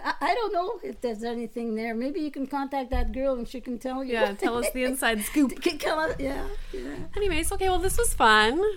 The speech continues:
Speaker 2: Thanks for coming on.
Speaker 1: Yeah.
Speaker 2: Someone said you should get your own weekly podcast. And
Speaker 1: Well,
Speaker 2: I said, now that you have the internet here, you
Speaker 1: Yeah.
Speaker 2: can.
Speaker 1: Oh, yeah.
Speaker 2: Okay.
Speaker 1: Oh, I, you know what, Renee? Like, at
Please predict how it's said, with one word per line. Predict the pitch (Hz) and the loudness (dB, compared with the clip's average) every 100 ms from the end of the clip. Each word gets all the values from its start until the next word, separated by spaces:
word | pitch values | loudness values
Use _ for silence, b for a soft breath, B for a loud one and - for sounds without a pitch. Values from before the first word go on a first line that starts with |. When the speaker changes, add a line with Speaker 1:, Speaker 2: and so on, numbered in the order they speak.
| - | -2
Speaker 2:
Thanks | 285 302 | -4 -4
for | - 294 | -4 -4
coming | 294 294 302 | -2 -2 0
on. | 226 226 | 0 0
Speaker 1:
Yeah. | |
Speaker 2:
Someone | 269 285 285 | 0 0 0
said | 277 254 | -2 -4
you | 269 | -4
should | 262 247 | -6 -4
get | 233 | -2
your | 233 220 | -2 0
own | 226 233 | 0 -2
weekly | 208 208 220 208 | -4 -6 -6 -6
podcast. | - 214 214 214 185 - | -6 -8 -6 -8 -8 -4
And | 220 | 2
Speaker 1:
Well, | 226 | 4
Speaker 2:
I | - | 4
said, | 254 339 320 | 6 4 6
now | 202 220 | 4 2
that | 233 | 0
you | 233 | 0
have | 226 214 196 | 2 0 -2
the | 185 | -6
internet | 190 262 220 180 180 | -4 -4 -6 -8 -8
here, | 180 185 | -6 -6
you | 208 208 | -4 -2
Speaker 1:
Yeah. | 208 247 320 302 | 0 0 0 -2
Speaker 2:
can. | - 254 | -6 -6
Speaker 1:
Oh, | 294 | -4
yeah. | 392 381 | -2 -2
Speaker 2:
Okay. | 262 | -2
Speaker 1:
Oh, | 277 277 - | -2 -2 -2
I, | 247 302 - 254 | -4 -4 -6 -10
you | - 311 | -6 -4
know | 370 | -4
what, | 349 277 285 | -2 -4 -4
Renee? | 285 277 277 294 | -6 -6 -6 -8
Like, | 262 220 | -10 -10
at | 226 | -10